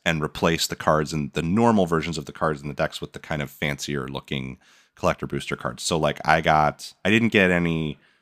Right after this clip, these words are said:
I didn't get, like, the tenth Doctor or anything, but I got a tardis frame Dalek Squadron, which is one of the cards in the Masters of Evil deck. And so I swapped that in for the, the normal Dalek Squadron in there. And I also got a foil tardis frame Weeping Angel.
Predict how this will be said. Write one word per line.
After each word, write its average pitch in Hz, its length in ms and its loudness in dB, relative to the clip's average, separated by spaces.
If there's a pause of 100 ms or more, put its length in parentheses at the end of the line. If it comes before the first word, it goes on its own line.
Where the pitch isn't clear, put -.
(260)
I 92 40 0
didn't 101 140 2
get, 90 80 0
like, 80 140 0
the - 60 -12
tenth 78 240 -6
Doctor 76 340 0
or 73 40 -2
anything, 71 280 -6
but 73 140 -2
I 76 100 0
got 78 240 2
a 71 60 -4
tardis 85 440 -4
frame 76 520 -4
Dalek 95 300 6
Squadron, 85 680 0
which - 180 -14
is 76 100 -6
one 80 100 -2
of 73 40 -4
the 73 60 -4
cards 76 560 -2
in 76 240 -4
the 69 340 -6
Masters 76 360 -4
of 73 80 -8
Evil 71 160 -10
deck. 73 280 -4 (380)
And 73 80 -6
so 80 160 2
I 71 140 4
swapped - 420 2
that 80 200 4
in 78 200 -2
for 78 160 -6
the, 73 200 -6 (180)
the 78 100 -6
normal 78 340 0
Dalek 76 280 0
Squadron 78 340 -4
in 76 60 -10
there. 76 100 -8
And 78 140 -8
I 73 60 -2
also 85 280 -4
got 73 140 -2
a 71 40 -6
foil 78 680 -4 (340)
tardis 80 320 -4
frame 78 260 -4
Weeping 78 320 -4
Angel. 69 480 -6